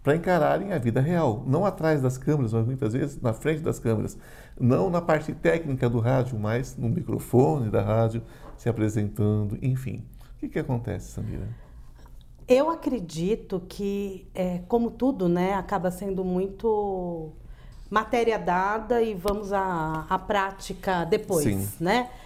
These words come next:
Speaker 2: Mas, na verdade, pelo menos quando eu olho para a faculdade de jornalismo, não estou falando da faculdade de rádio e T V, tá
Speaker 1: Tá.
Speaker 2: bom? Porque aí talvez seja diferente. Eu acho que não há, um,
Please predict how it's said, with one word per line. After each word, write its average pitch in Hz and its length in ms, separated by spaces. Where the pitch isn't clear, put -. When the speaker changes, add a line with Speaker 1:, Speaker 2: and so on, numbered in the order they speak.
Speaker 2:
Mas, 277 560
na 233 220
verdade, 202 680
pelo 185 280
menos 220 680
quando 208 240
eu 208 160
olho 165 480
para 185 260
a - 40
faculdade 170 520
de 180 240
jornalismo, 180 640
não 165 140
estou 185 260
falando 185 480
da 180 100
faculdade 165 540
de 156 80
rádio 160 300
e - 20
T 165 140
V, 160 240
tá 220 180
Speaker 1:
Tá. - 220
Speaker 2:
bom? - 120
Porque 170 220
aí 160 140
talvez 156 380
seja 156 260
diferente. 185 500
Eu 285 160
acho 320 320
que 320 100
não 294 380
há, 262 640
um, 240 300